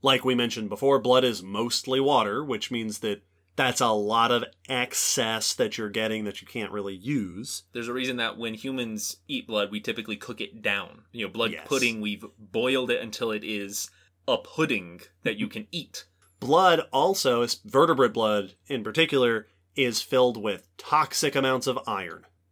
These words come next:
Speaker 2: Oh, good point.
Speaker 1: If you just drink a cup of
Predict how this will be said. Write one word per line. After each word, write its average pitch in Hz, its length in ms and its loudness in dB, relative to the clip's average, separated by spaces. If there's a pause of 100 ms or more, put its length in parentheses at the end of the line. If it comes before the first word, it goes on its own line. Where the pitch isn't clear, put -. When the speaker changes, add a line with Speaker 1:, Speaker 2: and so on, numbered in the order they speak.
(120)
Speaker 2:
Oh, 180 300 -8
good 202 280 -4
point. 214 720 -2
Speaker 1:
If 113 140 0
you 143 160 0
just 196 320 4
drink 135 320 -2
a 117 120 2
cup - 400 0
of 120 260 2